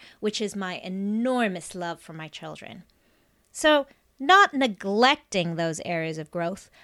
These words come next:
but being able to look at it from a slightly different perspective. Really just tapping into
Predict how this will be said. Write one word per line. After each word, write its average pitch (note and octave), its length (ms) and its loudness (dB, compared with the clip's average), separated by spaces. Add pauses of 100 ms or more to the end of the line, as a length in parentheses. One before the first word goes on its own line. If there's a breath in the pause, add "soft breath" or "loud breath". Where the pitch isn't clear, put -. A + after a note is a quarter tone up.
(160 soft breath)
but D4 200 -6
being D#4+ 220 0
able F#4 240 0
to D#4+ 200 -10
look A#3 340 -8
at F3+ 200 -8
it - 180 -10 (220 soft breath)
from A#3+ 260 -2
a A#3+ 60 0
slightly A#3+ 640 -6
different G3 420 -10
perspective. - 1200 -12 (540 soft breath)
Really C#4+ 600 6
just - 320 -6
tapping G#3 400 -4
into F#3 360 -12